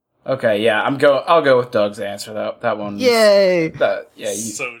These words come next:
Speaker 3: dumb.
Speaker 1: you earned it, kid.
Speaker 2: <laughs> Yeah. Oh, I'm sorry, listener. Why do you listen?
Speaker 1: <laughs>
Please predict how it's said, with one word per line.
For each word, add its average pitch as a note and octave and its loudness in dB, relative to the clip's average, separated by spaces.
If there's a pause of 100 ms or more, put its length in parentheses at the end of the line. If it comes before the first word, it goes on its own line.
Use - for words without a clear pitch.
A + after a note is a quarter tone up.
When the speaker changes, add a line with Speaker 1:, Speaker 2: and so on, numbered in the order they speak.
Speaker 3:
dumb. B2 -8
Speaker 1:
you C3 2
earned C3 2
it, G2+ -10
kid. G2 -6
Speaker 2:
<laughs> - -20 (500)
Yeah. G#3 4 (760)
Oh, E3 4
I'm D#3+ 2
sorry, G2+ 0
listener. A2 0
Why F#3 2
do D#3 0
you A#2+ 4
listen? G2 -2
Speaker 1:
<laughs> - -2